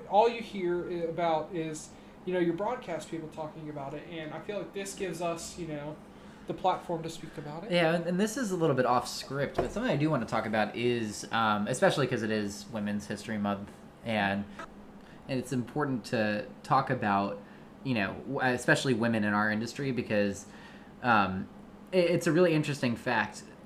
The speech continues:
Speaker 2: Um, twenty-nine percent of, um, all broadcast meteorologists are female. So that's a staggering number, that seventy-one percent of broadcast meteorologists are male. And then even less of those women are chief meteorologists. Only eight percent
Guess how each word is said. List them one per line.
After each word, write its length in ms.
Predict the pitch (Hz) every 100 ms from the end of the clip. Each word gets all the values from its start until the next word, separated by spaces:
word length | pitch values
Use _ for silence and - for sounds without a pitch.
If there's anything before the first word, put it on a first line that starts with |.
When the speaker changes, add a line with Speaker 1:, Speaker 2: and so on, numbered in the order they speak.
| -
Speaker 2:
Um, 260 | 143 127 127
twenty-nine 640 | - 165 185 175 151 156
percent 480 | 143 131 - 117 123 - - - - - - - - - - -
of, 200 | 139 123
um, 520 | 117 113 107 101 104 - - -
all 160 | 120
broadcast 560 | 120 117 110 - 107 -
meteorologists 580 | 110 104 101 104 101 -
are 80 | 101
female. 480 | 113 110 101 101 101
So 360 | - 110 107 - - -
that's 160 | 147 151
a 60 | 143
staggering 1040 | - - 139 127 131 120 113 104 98 98 - -
number, 380 | 127 117 104 101
that 180 | 101 -
seventy-one 640 | - 127 127 113 120 123
percent 480 | 117 104 113 104 101 - - - - - - -
of 500 | 127 110 107 104 104
broadcast 360 | 131 113 113 117
meteorologists 440 | 107 101 101 95
are 60 | 98
male. 420 | 101 107 101 98 - -
And 80 | 143
then 140 | 143 143
even 240 | 170 151
less 340 | 135 139 139
of 120 | 147 120
those 300 | 110 107 127
women 260 | 110 107
are 220 | 104 104
chief 320 | 98 - 127 113
meteorologists. 680 | 104 98 98 101 101 101
Only 280 | 123 123 123
eight 180 | 127 123
percent 540 | - 113 110 107 -